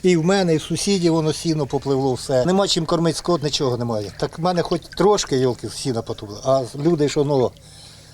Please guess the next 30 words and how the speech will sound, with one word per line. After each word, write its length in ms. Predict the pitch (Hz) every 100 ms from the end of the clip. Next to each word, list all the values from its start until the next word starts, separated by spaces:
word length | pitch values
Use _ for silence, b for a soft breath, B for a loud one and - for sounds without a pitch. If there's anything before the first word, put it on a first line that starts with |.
| B -
тюків 320 | 139 165 147
шістсот, 360 | 156 - 170
сімсот, 480 | - 143 135 170 165
навірно, 320 | 135 131 123
за 100 | 117
оцей. 460 | 123 123 - 117 104 - - - -
І 60 |
все 220 | 131 - 190
пішло. 460 | 170 - 143 107 -
І 100 | 139
хто 240 | - 196
їм 260 | 175 143 110
за 120 | 127
це? 280 | - 131 113 - -
Хто? 220 | 160 147 - - B 466 B B B B
Оте 240 | 151 190 175
мудило, 400 | 180 185 185 151
що 120 | 139
в 20 |
Кремлю 320 | 131 143 131
сидить. 320 | - 117 107 - - - - -
Ну, 600 | 196 202 196 196 185 175
щас 380 | 151 - 175 -
я 340 | 151 147 143 139
не 200 | 147 131
знаю, 240 | 135 135
ну, 80 | 147
може, 240 | 151 135
метрів 340 | 147 147 135 120
сто 460 | - 143 131 107